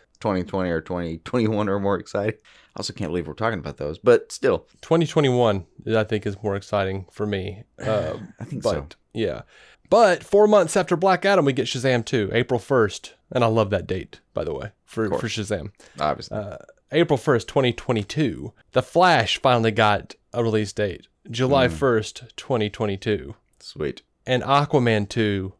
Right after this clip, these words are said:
Speaker 2: December sixteenth, twenty twenty-two. I don't know about New Gods. They haven't said that one yet.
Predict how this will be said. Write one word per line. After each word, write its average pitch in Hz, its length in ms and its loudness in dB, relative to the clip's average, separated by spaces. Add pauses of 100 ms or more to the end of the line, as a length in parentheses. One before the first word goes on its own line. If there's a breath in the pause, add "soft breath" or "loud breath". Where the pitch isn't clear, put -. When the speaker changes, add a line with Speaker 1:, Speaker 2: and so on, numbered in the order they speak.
(120)
Speaker 2:
December 110 380 -2
sixteenth, - 760 -4 (160)
twenty 110 280 -2
twenty-two. 101 440 -8 (220)
I 214 140 2
don't 208 100 4
know 240 100 6
about 220 200 4
New 233 160 0
Gods. 123 560 0 (200)
They 117 120 -8
haven't 175 220 -2
said 202 220 0
that 165 140 0
one 104 140 -8
yet. 98 200 -14